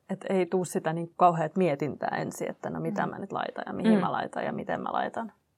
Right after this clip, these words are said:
Speaker 2: Mm.
Speaker 3: Joo.
Speaker 1: Et sen kun laittaa.
Speaker 3: Niin. Joo.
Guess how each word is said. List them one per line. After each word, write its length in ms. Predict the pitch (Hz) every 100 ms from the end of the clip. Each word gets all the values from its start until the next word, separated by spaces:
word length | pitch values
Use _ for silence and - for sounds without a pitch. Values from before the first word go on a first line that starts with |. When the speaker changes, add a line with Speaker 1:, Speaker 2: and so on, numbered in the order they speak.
| _
Speaker 2:
Mm. 180 | 220 202 233
Speaker 3:
Joo. 280 | 226 170 - _ _ _ _ _ _ _ 180
Speaker 1:
Et 100 | -
sen 180 | 180
kun 120 | 156 247
laittaa. 380 | 226 - - - - -
Speaker 3:
Niin. 360 | 285 285 190 - - - - _ _ _ _ _
Joo. 280 | 285 117 90